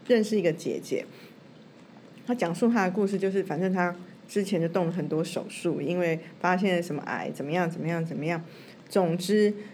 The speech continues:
最后就是成功的救回这一命，可是她必须吃一个非常昂贵的中药。那中药就是也是一个神秘配方给的，然后所以，可是里面的药材是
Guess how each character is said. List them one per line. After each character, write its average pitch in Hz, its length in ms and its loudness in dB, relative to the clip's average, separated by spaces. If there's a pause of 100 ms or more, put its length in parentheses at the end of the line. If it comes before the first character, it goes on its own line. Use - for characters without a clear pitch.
(160)
最 240 280 6
后 214 200 4
就 180 120 2
是 185 180 4
成 160 220 -2
功 175 160 2
的 160 100 2
救 170 160 2
回 175 180 -2
这 170 120 2
一 143 80 -2
命， 151 340 -2
可 160 80 -2
是 196 140 -4
她 208 100 2
必 202 180 2
须 190 160 0
吃 175 240 -4
一 170 60 0
个 156 140 -2
非 165 120 2
常 165 180 -4
昂 165 200 -6
贵 165 180 0
的 180 100 -4
中 151 340 -8
药。 - 180 -6 (400)
那 214 80 2
中 196 200 2
药 196 120 4
就 185 80 0
是 185 140 2
也 165 160 0
是 185 60 0
一 190 80 2
个 180 100 -2
神 160 180 -2
秘 180 220 0
配 180 260 0
方 151 320 -4
给 - 220 -4
的， - 180 -8 (320)
然 180 140 0
后 214 100 4
所 202 140 2
以， 175 60 4
可 180 120 -2
是 220 140 -2
里 180 140 4
面 202 200 4
的 160 160 2 (200)
药 233 200 4
材 165 300 -4
是 - 240 -4